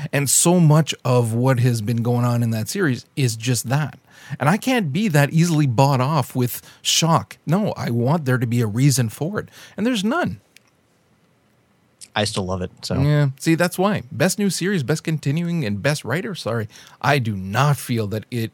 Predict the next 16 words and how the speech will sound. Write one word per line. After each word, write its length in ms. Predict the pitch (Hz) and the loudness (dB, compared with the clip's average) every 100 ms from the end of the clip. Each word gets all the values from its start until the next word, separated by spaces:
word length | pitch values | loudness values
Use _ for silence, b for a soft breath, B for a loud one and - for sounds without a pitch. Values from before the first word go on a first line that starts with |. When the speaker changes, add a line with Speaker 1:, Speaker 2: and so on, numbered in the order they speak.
| - | -6
Speaker 1:
is 280 | 120 110 113 | -4 -4 -4
warranted 520 | 107 110 117 113 95 | -4 -2 -2 -4 -4
for 80 | 113 | -4
him 240 | 117 110 127 | -4 -4 -6
at 100 | 175 | -6
all. 280 | 220 120 - - | -4 -8 -10 -8
At 80 | 135 | -4
all, 220 | 147 156 | -2 0
at 60 | 147 | 2
all, 180 | 135 127 | 2 2
at 60 | |
all. 180 | 98 98 _ _ _ _ _ _ B B B - | 0 -6 _ _ _ _ _ _ B B B -2
Speaker 2:
I, 140 | 127 135 | 2 2
I, 180 | - 143 | 2 0
I 160 | 139 | 4
would, 260 | 147 147 | 4 4